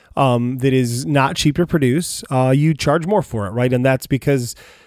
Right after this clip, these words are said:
you know, that's, that's how you earn back, right? You don't earn back, you know, this book does not sell a million copies because there's not a million game designers. Um, but, uh, but let's,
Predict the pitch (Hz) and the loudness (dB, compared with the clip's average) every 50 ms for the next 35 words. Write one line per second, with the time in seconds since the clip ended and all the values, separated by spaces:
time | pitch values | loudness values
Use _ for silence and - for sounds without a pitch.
0 | _ _ - 123 120 117 127 139 139 135 - - - - 147 143 131 135 135 - | _ _ -2 -2 0 2 2 2 0 0 -2 -6 -8 -4 -2 0 0 0 0 -2
1 | - - 139 139 131 131 135 131 127 123 165 147 113 98 - - 135 127 120 131 | -2 -2 0 2 2 2 2 0 0 0 -2 -2 -2 -4 -6 -4 -2 -2 -2 0
2 | 147 131 131 - - 131 - 165 143 135 131 123 131 131 123 _ - - - 139 | 0 0 2 2 2 0 0 -2 -2 -2 0 0 0 0 0 _ -12 -12 -4 0
3 | 131 131 123 135 151 - - - 170 160 - 165 151 127 147 147 147 156 - - | 0 0 2 2 0 -2 0 -4 -4 -4 0 -2 0 2 2 0 0 0 0 -2
4 | 160 151 151 147 143 135 135 135 147 156 170 - 143 131 113 - - 143 175 - | 0 0 2 2 2 2 2 2 0 0 0 0 0 -2 0 -2 -2 -2 -2 -4
5 | - - - 139 123 - 143 123 123 139 127 - 147 135 127 135 135 131 123 127 | -8 -8 -8 -8 -4 -2 -2 0 0 -2 0 0 0 0 0 0 0 2 2 2
6 | 139 151 160 165 214 214 214 180 139 110 117 113 110 113 147 175 - - _ - | 2 0 0 0 0 0 0 0 0 0 0 -2 -2 -4 -4 -6 -6 -10 _ -20
7 | _ _ _ _ _ _ _ _ - 117 131 131 123 120 113 113 110 107 107 - | _ _ _ _ _ _ _ _ -4 -2 0 2 2 2 0 0 -2 -4 -6 -8
8 | _ _ - - _ _ _ - - 156 151 147 151 151 151 147 143 139 135 131 | _ _ -20 -20 _ _ _ -4 -2 0 0 2 2 2 2 2 2 2 2 0
9 | - - 165 196 214 - - - - - | 0 0 0 0 0 -2 -2 -4 -4 -6